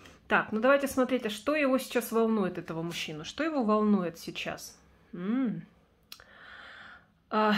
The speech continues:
знаете как, у него есть некая такая ситуация в жизни, когда он чего-то ждет, а не получает. То есть неудовлетворенность есть результатами каких-то своих действий.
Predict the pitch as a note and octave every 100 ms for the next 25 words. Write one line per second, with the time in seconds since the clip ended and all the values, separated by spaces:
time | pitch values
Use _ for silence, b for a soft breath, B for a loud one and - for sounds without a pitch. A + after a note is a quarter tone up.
0 | G#3 A3+ B3+ F4+ C4+ A3+ G#3 A#3 B3 C4+
1 | D4 C4+ C4+ C4+ C4+ B3+ A#3+ A#3+ A#3 A#3
2 | A3+ E4 - A#3+ G#3 G#3 G3 F#3+ - -
3 | G#3 A#3 A3 G#3+ B3+ B3 C4 C4 G#3+ G#3
4 | G3+ C4 F4+ - - _ _ _ _ _
5 | _ B B B B B B A#3 B3+ B3+
6 | B3+ B3+ - G3 E3+ - - - - _
7 | _ b b b - B3 - - A#3 B3+
8 | C#4 A#3+ A#3+ B3+ A#3+ B3+ D4 E4+ C4+ -
9 | A3+ B3+ B3+ A3+ G#3+ G#3+ G#3+ C4+ C#4 B3+
10 | A#3+ G#3 G#3 A3 G#3+ - G#3+ G#3+ F#3+ F#3+
11 | G3+ G3+ - F3 F3 F3+ E3+ - E3 D#3